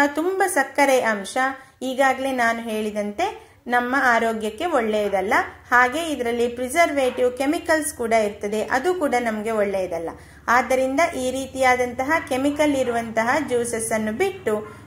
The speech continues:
ಫ್ರೆಶ್ ಜ್ಯೂಸಸ್ ಅನ್ನು ಗರ್ಭಿಣಿಯರು ಸೇವಿಸುವುದು ಬಹಳ ಒಳ್ಳೆಯದು. ಸ್ನೇಹಿತರೆ,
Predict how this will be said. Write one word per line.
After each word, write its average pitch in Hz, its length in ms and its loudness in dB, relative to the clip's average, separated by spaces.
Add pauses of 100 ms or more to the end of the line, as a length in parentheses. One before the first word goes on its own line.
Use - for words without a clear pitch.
(120)
ಫ್ರೆಶ್ 370 380 0
ಜ್ಯೂಸಸ್ 247 460 -2
ಅನ್ನು 254 600 -2
ಗರ್ಭಿಣಿಯರು 240 720 2
ಸೇವಿಸುವುದು 208 560 -2
ಬಹಳ 226 320 0 (120)
ಒಳ್ಳೆಯದು. 196 720 -4 (260)
ಸ್ನೇಹಿತರೆ, 254 920 -2